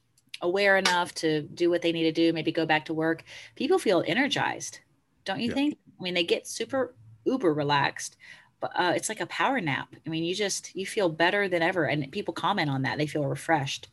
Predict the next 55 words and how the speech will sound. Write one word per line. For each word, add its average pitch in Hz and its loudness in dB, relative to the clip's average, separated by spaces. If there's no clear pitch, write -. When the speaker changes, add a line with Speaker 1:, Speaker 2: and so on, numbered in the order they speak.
Speaker 1:
like 156 -2
they've 151 4
Speaker 2:
Yeah. 151 2
Speaker 1:
just 147 -2
had, 147 2
you 151 -6
know, 147 -2
full 143 -6
sleep. - -4
Speaker 2:
Well, 202 6
I 190 8
think 233 -2
that 180 4
goes 127 4
back 110 4
to 107 2
what 117 4
the 104 4
perception 101 0
normally 92 -2
is, 82 -4
you 95 -4
know, 95 -2
with 95 -2
what 101 2
hypnosis 101 -2
is - -8
supposed 110 2
to 104 -4
be, 95 4
right? 90 2
It's 87 -6
supposed 104 0
to 95 -8
be 101 0
where 95 0
someone 101 -2
takes - -2
out 95 2
a - -4
pocket - 2
watch 101 4
and 90 -2
you 90 -2
get 82 -4
sleepy 127 0
and 90 -4
relaxed 104 2
and 90 -6
you 90 -2
don't 92 0
know 92 -2
what's 87 -6
going 85 -4
on. 98 -2